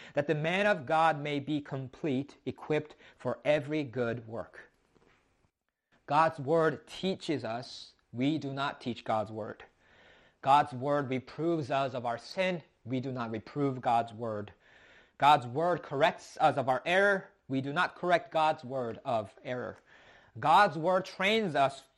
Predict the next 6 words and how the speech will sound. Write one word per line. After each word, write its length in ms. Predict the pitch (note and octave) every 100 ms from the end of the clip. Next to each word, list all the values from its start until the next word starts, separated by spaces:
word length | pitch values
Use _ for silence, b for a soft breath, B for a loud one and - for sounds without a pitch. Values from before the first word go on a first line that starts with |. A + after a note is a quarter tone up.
| -
for 120 | B2
righteousness, 680 | D3 G3 A3+ - G3+ - C3+
not 420 | C#3 D#3 D#3 - b b b
the 100 | -
other 220 | C3 C3
way 340 | B2+ A#2+ A2+